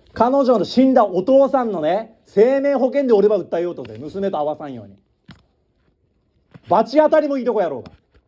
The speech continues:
彼女は借金が五六百万って嘘ついとったことぜ。弁護士雇う金もなんかない。死んだお父さんの生命保険で俺を娘と会わさんようにしようとぜ。冤罪で。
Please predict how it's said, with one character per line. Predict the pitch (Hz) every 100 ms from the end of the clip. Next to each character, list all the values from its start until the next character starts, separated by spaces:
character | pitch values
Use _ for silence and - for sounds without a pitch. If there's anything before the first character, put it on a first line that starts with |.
| _ _ - _ _ _ _
彼 | 214 269
女 | 226
は | 175
借 | - 190
金 | 240
が | 220
五 | 151
六 | 190 196
百 | 233 240
万 | 202
っ | 151
て |
嘘 | 147 240
つ | 196
い |
と | 156
っ |
た | 143
こ | 110
と |
ぜ。 | 104 113 _ _ _
弁 | - 208 240
護 | 247
士 | 190
雇 | 196 208
う |
金 | 170 185 202
も | 196
な | 180
ん |
か | 139
な | 120 185
い。 | 151 - _ _ _ _ -
死 | - 262
ん | 262
だ | 240
お | 208
父 | 262 254
さ | 214
ん |
の | 170
生 | 214 240
命 | 254
保 | 240
険 | 240 202
で |
俺 | 160 180
を | 202
娘 | 165 156 214
と | 165
会 |
わ | 156
さ | 202
ん |
よ | 160
う |
に |
し | 123
よ |
う | 113
と | 104
ぜ。 | 107 -
冤 | 131 135
罪 | 120
で。 | 107